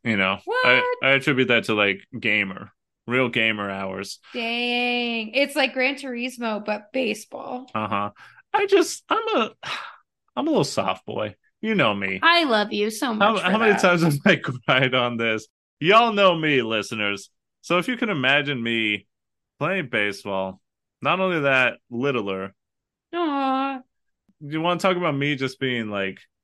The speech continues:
Speaker 2: Afraid.
Speaker 1: not able to detect sarcasm, not able to take, like, aggression towards myself, believing everything that, like, any adult fucking told me.
Speaker 2: Mm-hmm.
Speaker 1: Um,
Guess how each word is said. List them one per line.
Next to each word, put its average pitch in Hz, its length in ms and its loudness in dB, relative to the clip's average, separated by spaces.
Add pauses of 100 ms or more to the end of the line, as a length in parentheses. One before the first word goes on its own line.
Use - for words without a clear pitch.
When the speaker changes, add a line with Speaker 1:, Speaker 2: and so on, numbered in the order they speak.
(720)
Speaker 2:
Afraid. 113 160 -4
Speaker 1:
not 139 200 6
able 165 260 4
to 143 320 2 (300)
detect 135 400 0
sarcasm, 98 920 -4
not 120 260 2
able 156 200 0
to 139 120 -2
take, 127 380 0
like, 101 340 0 (560)
aggression 113 600 0
towards 107 400 -2
myself, 104 460 -2
believing 185 460 0
everything 143 500 -2
that, 110 120 -4
like, 101 220 -4
any 123 320 0
adult 98 380 -2
fucking 95 360 -6
told 95 280 -2
me. 95 160 -4 (400)
Speaker 2:
Mm-hmm. 262 220 0
Speaker 1:
Um, 127 420 4